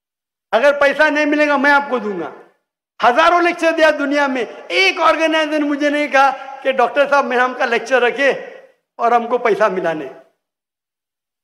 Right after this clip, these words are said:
मैं जब कोरिया गया था, मैंने कहा, "भाई, कोरिया में मुसलमान का मैं डरो मत।" मैंने बोला,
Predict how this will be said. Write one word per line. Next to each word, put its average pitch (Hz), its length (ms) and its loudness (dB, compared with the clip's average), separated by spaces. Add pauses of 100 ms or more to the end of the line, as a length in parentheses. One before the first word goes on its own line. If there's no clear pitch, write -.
(1000)
मैं 226 80 0
जब 262 180 0
कोरिया 277 300 2
गया 277 200 2
था, 254 120 0
मैंने 247 260 -4
कहा, 240 160 0
"भाई, 233 100 0
कोरिया 220 320 0
में 233 100 0
मुसलमान 208 460 -2
का 202 120 0
मैं 202 140 -2
डरो 180 200 2
मत।" 196 140 -4
मैंने 185 200 -4
बोला, 175 240 -2